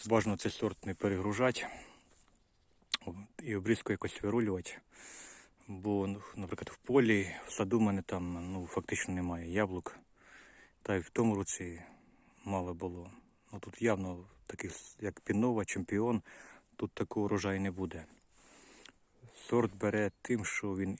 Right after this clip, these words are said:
імунний і довго лежить. От реально може лежати в моїх умовах до липня місяця цей сорт. Е,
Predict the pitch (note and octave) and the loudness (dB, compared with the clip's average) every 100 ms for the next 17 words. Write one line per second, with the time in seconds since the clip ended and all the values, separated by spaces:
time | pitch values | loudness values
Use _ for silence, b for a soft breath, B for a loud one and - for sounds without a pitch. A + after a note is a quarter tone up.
0 | - G#2 G#2+ C3 C3 G#2+ F#2+ F2 - - | -6 0 2 6 6 6 2 -4 -12 -8
1 | G2 F2+ A2+ F#2+ G2 F#2+ F#2 F2 - - | -4 2 2 2 -2 -2 -4 -6 -10 -18
2 | - - - G#2+ A#2 A#2 G2+ G2+ F#2+ F#2 | -18 -18 -10 0 4 4 4 2 0 -2
3 | F#2+ A2 A#2 - - - - - - F#2+ | 2 4 2 0 -6 -6 -10 -16 -12 -8
4 | F#2 F#2+ F#2 G#2+ G2+ E2+ - F#2+ F2 B | -6 -6 -2 0 0 -4 -4 -4 -4 B
5 | B B _ - G#2 - F#2+ F2+ - - | B B _ 0 0 2 0 0 -4 -14
6 | - - _ _ _ _ _ _ - - | -14 -20 _ _ _ _ _ _ -12 -12
7 | B - - F#2+ - G2 F2 - - B | B -18 -8 -6 -2 -2 -2 -6 -16 B
8 | B B B B B - - G2 F#2 | B B B B B -20 -8 -6 -4